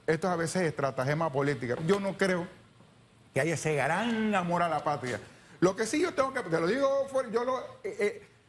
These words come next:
pero lo que sí tengo que decirle al electorado indeciso, yo no sé si me permiten decirlo, pero yo veo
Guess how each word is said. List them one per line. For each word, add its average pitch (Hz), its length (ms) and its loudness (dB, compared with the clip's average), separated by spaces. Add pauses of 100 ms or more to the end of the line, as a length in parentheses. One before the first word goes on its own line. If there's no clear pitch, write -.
(120)
pero 170 160 2
lo 180 140 -2
que 185 120 -2
sí 208 100 -4
tengo 220 160 0
que 185 80 -2
decirle 202 380 -2
al 180 160 0
electorado 170 520 0
indeciso, 160 500 -2 (1200)
yo 127 120 2
no 151 100 2
sé 170 100 0
si 190 140 0
me 185 100 2
permiten 175 460 -2
decirlo, 208 480 0 (360)
pero 175 200 4
yo 185 200 2
veo 226 240 0